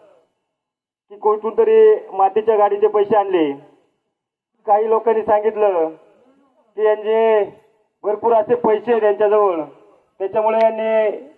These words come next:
कप बसेचे सेट वाटले, साखर वाटली, चहा पावडर वाटली.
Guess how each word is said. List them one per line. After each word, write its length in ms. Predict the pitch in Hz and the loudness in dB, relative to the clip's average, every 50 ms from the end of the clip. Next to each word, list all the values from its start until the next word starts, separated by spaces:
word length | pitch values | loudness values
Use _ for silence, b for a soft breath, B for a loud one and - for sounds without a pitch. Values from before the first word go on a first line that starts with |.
| _ _ _ _ _ _ _ _ _ _ _ _ _ | _ _ _ _ _ _ _ _ _ _ _ _ _
कप 180 | 226 226 226 226 | -8 -6 -4 -4
बसेचे 360 | 220 - 240 226 226 226 220 | -2 0 0 0 0 -2 -4
सेट 260 | 220 - 220 214 208 | -2 -2 -2 -2 0
वाटले, 540 | 214 214 208 208 202 208 208 196 185 175 165 160 - _ _ _ _ _ _ | 0 0 0 -2 -2 0 0 2 0 0 -4 -8 -14 _ _ _ _ _ _
साखर 340 | - 202 - - - 233 220 | -2 -2 -2 0 0 0 2
वाटली, 360 | 220 220 220 220 - 214 220 | 4 2 2 2 -2 -8 -10
चहा 220 | 220 - 233 214 214 | -4 0 2 2 4
पावडर 300 | 208 226 220 214 214 208 | 4 2 2 2 2 2
वाटली. 460 | 214 208 202 202 196 196 175 160 | 2 2 2 0 -2 -2 -2 -2